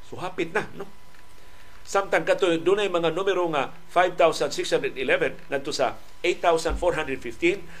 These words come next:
makapili sa ilang testing center sa July twenty-five from seven A M to twelve noon, pagkasunod adlaw na ni.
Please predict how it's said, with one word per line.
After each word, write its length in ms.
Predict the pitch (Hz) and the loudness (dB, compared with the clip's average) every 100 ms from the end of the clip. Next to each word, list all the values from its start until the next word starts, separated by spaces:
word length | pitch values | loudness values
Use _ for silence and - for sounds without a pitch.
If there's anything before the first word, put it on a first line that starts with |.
| - | -8
makapili 560 | - 131 143 175 180 160 | -4 0 2 2 0 -2
sa 160 | 165 143 | -2 0
ilang 160 | 139 | -2
testing 320 | 170 165 165 | 0 -2 -4
center 480 | 139 165 156 139 127 - - - | -2 -2 -2 0 0 -2 -12 -10
sa 160 | - 139 | -2 -2
July 320 | 127 131 214 | 0 2 2
twenty-five 560 | 240 185 165 131 113 120 - - - | 2 -2 -2 0 0 0 -6 -12 -8
from 240 | - 131 | -2 -2
seven 320 | 139 175 170 165 | 2 0 0 -2
A 120 | 160 139 | -4 -2
M 160 | 143 143 | -4 -4
to 80 | |
twelve 320 | 135 135 110 131 | -2 0 0 -2
noon, 160 | 160 | -2
pagkasunod 480 | 143 123 147 143 139 | -2 -4 -4 -4 -2
adlaw 320 | 139 135 127 | -2 2 2
na 80 | 139 | 0
ni. 160 | 143 | -4